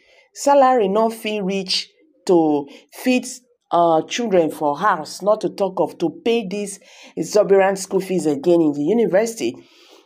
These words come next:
This is really, really, really very tough. But it's just that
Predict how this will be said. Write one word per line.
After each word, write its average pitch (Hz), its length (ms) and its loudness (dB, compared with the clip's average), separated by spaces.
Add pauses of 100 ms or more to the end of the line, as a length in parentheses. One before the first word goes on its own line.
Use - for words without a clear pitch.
(120)
This 254 280 2
is 185 260 -2
really, 190 460 -2
really, 165 380 4
really 151 280 4
very 135 280 0
tough. - 400 -10 (500)
But 220 180 4 (120)
it's 220 200 -4
just 403 580 -2 (220)
that 147 500 -2